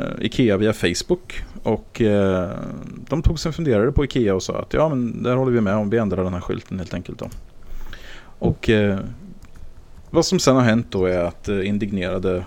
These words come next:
eh, i regel vad jag, me-, enligt min erfarenhet, eh, vita ned-, nedre medelålders män då har reagerat på att det här är det löjligaste man någonsin har hört, och att, eh, varför ska man ändra sånt här?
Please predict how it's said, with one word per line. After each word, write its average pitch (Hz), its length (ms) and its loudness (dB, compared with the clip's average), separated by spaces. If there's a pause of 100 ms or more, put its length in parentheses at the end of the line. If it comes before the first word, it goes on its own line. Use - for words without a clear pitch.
(160)
eh, 95 560 -2
i 131 40 6
regel 104 320 4
vad 104 100 2
jag, 92 220 2 (140)
me-, 98 340 -2
enligt 117 240 0
min 104 160 2
erfarenhet, 98 720 -2
eh, 98 60 0 (120)
vita 107 520 2
ned-, 98 360 2 (180)
nedre 101 300 2
medelålders 92 640 2
män 147 320 4
då 85 100 2
har 92 100 4
reagerat 87 440 2
på 90 140 4
att 82 80 -2
det 90 80 0
här 127 180 4
är 101 120 2
det 95 160 2
löjligaste 90 480 2
man 92 120 -2
någonsin 90 320 -6
har 104 120 4
hört, 185 280 0
och 73 120 0
att, - 200 -4
eh, 98 60 4
varför 87 180 2
ska - 140 0
man 92 100 2
ändra 90 240 4
sånt - 180 -4
här? 185 320 6